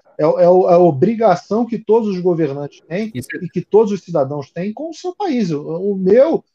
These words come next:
Speaker 1: mesmo eu estando aqui na América, tendo duas filhas americanas, já estando aqui há muito tempo e tendo me estabelecido aqui há muito tempo,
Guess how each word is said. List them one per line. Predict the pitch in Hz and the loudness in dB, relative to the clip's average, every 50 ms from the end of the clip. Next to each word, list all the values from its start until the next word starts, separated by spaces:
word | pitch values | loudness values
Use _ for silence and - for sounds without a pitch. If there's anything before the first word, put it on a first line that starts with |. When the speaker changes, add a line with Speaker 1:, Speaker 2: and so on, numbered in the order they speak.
| _ _ - | _ _ 2
Speaker 1:
mesmo | 156 196 214 208 202 214 | 4 6 6 6 6 4
eu | 190 | 2
estando | 165 - 185 190 180 180 | 2 0 0 2 2 2
aqui | 170 - 180 175 | 0 0 -4 -6
na | 156 139 | -6 -6
América, | 131 139 156 175 185 185 - 170 | -4 -2 0 0 0 0 -2 -6
tendo | 156 - 170 160 156 | -6 -6 -6 -8 -6
duas | 139 143 175 170 156 | -6 -4 -4 -4 -4
filhas | - - 180 165 151 143 | -6 -8 -8 -8 -6 -6
americanas, | 156 147 151 139 127 131 _ 151 160 170 165 | -6 -8 -8 -8 -8 -10 _ -10 -10 -6 -6
já | 165 151 | -6 -6
estando | - - 156 151 | -6 -8 -10 -10
aqui | 139 - - | -10 -8 -8
há | 151 | -10
muito | 143 131 - _ _ _ | -10 -10 -12 _ _ _
tempo | - 151 156 - _ _ _ _ _ _ _ - | -10 -10 -10 -10 _ _ _ _ _ _ _ -16
e | - | -8
tendo | - 151 151 151 | -4 -2 -2 -2
me | 151 156 | -2 -4
estabelecido | - - 151 143 139 143 139 131 135 - 139 135 131 | -4 -4 -4 -2 0 0 0 0 -2 -4 -6 -6 -6
aqui | 127 - 139 | -6 -6 -6
há | 131 | -6
muito | 135 131 131 - _ | -6 -6 -8 -8 _
tempo, | 143 160 208 220 | -6 -6 -6 -6